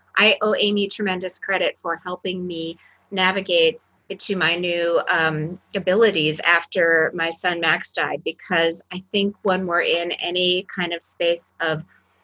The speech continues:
loss or confusion, it's really hard to see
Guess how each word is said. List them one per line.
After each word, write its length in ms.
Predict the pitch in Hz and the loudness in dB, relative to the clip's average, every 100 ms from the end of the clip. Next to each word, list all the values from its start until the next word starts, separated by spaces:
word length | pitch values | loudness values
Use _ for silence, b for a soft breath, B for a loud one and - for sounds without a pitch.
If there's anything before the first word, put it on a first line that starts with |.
| _ - | _ 0
loss 400 | 208 202 202 - | 2 4 2 -4
or 80 | |
confusion, 720 | - 185 - 254 233 214 202 196 | -6 -8 -2 0 2 4 2 2
it's 240 | 196 190 202 | -2 -2 -2
really 360 | 208 240 247 | 2 2 2
hard 580 | 220 - 214 208 185 - _ | -2 0 4 4 4 -2 _
to 520 | - - 190 175 175 175 | -4 0 2 2 0 -4
see 520 | - 202 180 175 | -6 0 2 2